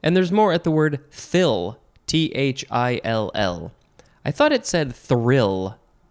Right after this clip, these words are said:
like that was a thrilling roller coaster, but no, it says thill. This is definitely completely out of my context.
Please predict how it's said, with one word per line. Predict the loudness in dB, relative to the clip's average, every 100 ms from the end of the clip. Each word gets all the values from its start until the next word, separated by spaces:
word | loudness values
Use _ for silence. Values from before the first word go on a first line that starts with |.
| _ _ _ -6
like | -4 -4 -6 -10
that | 0 0 0
was | -2 -4
a | -4
thrilling | -6 -4 0 0 0 0 -2 -2
roller | 0 2 0
coaster, | 0 0 2 2 2 0 -8 _ _ _ -6
but | -4
no, | -2 -4
it | -4
says | -6 -6 -12 -20
thill. | -12 0 2 2 0 -6 -14 _ _ _ -20 _ _ _ _ _ -16
This | -4 0 0 0 -6 0
is | 0 0 -4 -6 -4
definitely | 0 0 0 -2 0 -4
completely | -4 -6 -6 -4 0 0 2 0 0
out | 0
of | 0
my | -2 -2
context. | -4 -4 -4 -6 -8 -14